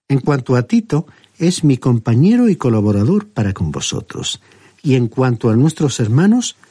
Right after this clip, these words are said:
son mensajeros de las iglesias y gloria de Cristo". Además del creyente mencionado en el versículo dieciocho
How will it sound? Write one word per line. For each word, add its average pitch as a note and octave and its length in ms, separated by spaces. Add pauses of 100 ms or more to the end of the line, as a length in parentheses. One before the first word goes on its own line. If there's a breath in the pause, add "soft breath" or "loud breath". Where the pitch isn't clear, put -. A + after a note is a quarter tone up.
son D3 340
mensajeros B2 760
de G2+ 60
las E2 200
iglesias G3+ 600
y G2+ 80
gloria A2 400
de G2 120
Cristo". - 480 (1400)
Además G3+ 360
del C#3+ 160
creyente A#2+ 420
mencionado G#2 540
en E2 60
el D2 120
versículo E2+ 460
dieciocho G#2 640